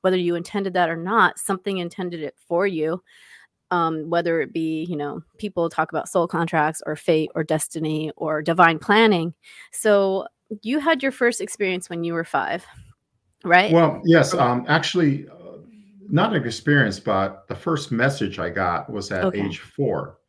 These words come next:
Speaker 1: Oh, wow.
Speaker 2: um, when I looked through my first telescope. And looking through the first telescope, uh, seeing the stars and the moons, and maybe some of those stars were actually
Speaker 1: Mm-hmm.
Speaker 2: planets, um, I felt an affinity toward what I was seeing,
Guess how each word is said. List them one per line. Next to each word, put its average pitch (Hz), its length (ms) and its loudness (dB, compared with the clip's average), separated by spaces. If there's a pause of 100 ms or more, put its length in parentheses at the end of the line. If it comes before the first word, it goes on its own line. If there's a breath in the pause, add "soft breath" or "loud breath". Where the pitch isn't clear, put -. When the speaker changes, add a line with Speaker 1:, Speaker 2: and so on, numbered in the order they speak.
(560)
Speaker 1:
Oh, 180 80 -2
wow. 90 260 -6
Speaker 2:
um, 101 120 -12 (380)
when 104 280 -4
I 95 220 -4
looked 110 260 -6
through 110 120 -4
my 95 100 -4
first 90 320 -6
telescope. - 680 -6 (1000)
And 98 400 -2
looking 147 280 0
through 131 220 0
the - 60 -12
first - 240 -6
telescope, 98 760 -4
uh, 92 380 -4 (340)
seeing 131 260 -4
the 107 80 -6
stars 107 640 -2
and 92 80 -8
the 90 40 -6
moons, 104 480 -4
and 90 120 -4
maybe 95 280 -2
some 98 240 -4
of 98 40 -2
those 98 160 -4
stars 95 280 -2
were 92 80 0
actually 95 260 -4
Speaker 1:
Mm-hmm. - 80 -18
Speaker 2:
planets, 98 600 -6 (640)
um, 95 520 -6
I 104 120 -4
felt 131 420 2
an 104 80 -2
affinity 101 720 -2
toward 104 440 -4
what - 120 -2
I - 60 -10
was 90 340 -4
seeing, 92 580 -4